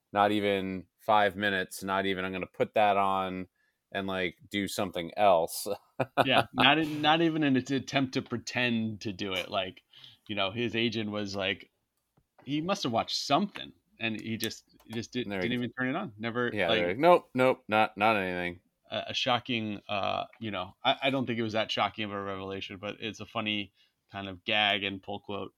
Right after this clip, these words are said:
Speaker 2: from that. Um, we obviously both watched it. I watched it after I heard that guy on his dog walk talk about it, and you were talking about it to me in text message, and I felt like I had to see it, so I watched it on vacation. But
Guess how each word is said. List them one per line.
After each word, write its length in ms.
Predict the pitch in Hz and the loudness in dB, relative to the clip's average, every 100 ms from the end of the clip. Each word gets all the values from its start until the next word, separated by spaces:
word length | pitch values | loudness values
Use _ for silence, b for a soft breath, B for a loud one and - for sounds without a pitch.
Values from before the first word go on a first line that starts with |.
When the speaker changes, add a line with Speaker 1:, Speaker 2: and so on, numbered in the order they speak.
| _ | _
Speaker 2:
from 200 | 101 98 | -10 -6
that. 280 | 95 98 - _ _ _ - | -2 -2 -4 _ _ _ -2
Um, 460 | 107 101 101 98 - _ _ _ _ _ _ | 0 0 -2 -6 -12 _ _ _ _ _ _
we 180 | 120 127 | -2 4
obviously 360 | 113 117 - 104 | 4 2 -2 -4
both 260 | 120 113 | -2 0
watched 380 | 104 101 101 - | 2 2 0 -4
it. 160 | 101 - - | -4 -4 -8
I 80 | 110 | -4
watched 300 | 104 101 110 | -2 -2 -4
it 140 | 98 - _ b b _ 113 | -6 -8 _ b b _ -8
after 260 | 101 - | -8 -4
I 60 | 101 | -4
heard 140 | 101 | -2
that 140 | 95 95 | -4 -4
guy 180 | 98 98 | 0 0
on 180 | 98 | -2
his 120 | 92 - - | -6 -10 -4
dog 200 | 98 95 | -2 0
walk 220 | 95 - _ _ - | -4 -4 _ _ -6
talk 220 | 101 92 | -4 -2
about 260 | 98 98 | 0 0
it, 160 | 98 95 | 0 -4
and 140 | 101 | -6
you 120 | 101 104 | -4 -4
were 80 | |
talking 340 | 101 101 95 104 | -2 -2 -2 -4
about 220 | 98 98 | -2 0
it 140 | 98 | -2
to 80 | 95 | -6
me 120 | 98 | -6
in 100 | 98 | -4
text 280 | 92 98 - | -4 -8 -6
message, 340 | 101 - 104 95 | -10 -8 -8 -8
and 160 | 92 - _ _ _ _ _ _ _ _ _ - | -12 -14 _ _ _ _ _ _ _ _ _ -16
I 60 | - | -8
felt 140 | 107 | -4
like 160 | 104 107 | -4 -2
I 40 | |
had 180 | 98 104 | -2 -2
to 60 | |
see 180 | 101 110 | -4 -4
it, 140 | 104 92 | -4 -2
so 80 | |
I 60 | 104 | 0
watched 260 | 104 107 107 | 2 2 0
it 60 | |
on 140 | 107 104 | -4 -6
vacation. 500 | 104 110 104 107 98 | -4 -2 -2 -4 -4
But 260 | 104 104 | -4 -4